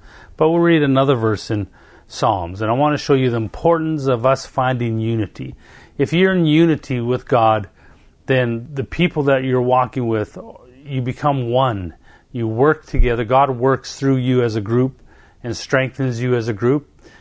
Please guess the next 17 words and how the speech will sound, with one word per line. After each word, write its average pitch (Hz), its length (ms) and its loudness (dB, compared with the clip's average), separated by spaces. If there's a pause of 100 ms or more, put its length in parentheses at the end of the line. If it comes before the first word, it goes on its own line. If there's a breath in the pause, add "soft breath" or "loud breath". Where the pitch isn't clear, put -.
(160 loud breath)
and 127 140 -2
it 127 80 0
makes 127 260 -2
it 147 180 -4
much, 156 300 0
so 185 300 0
much 180 260 -2
more 156 100 2
difficult 135 440 -2
for 120 100 -4
the 131 140 -2
enemy 131 420 -2
to 107 320 -4 (480 loud breath)
discourage 131 640 0
you, 117 200 -4
distract 117 580 -4
you, 113 280 -4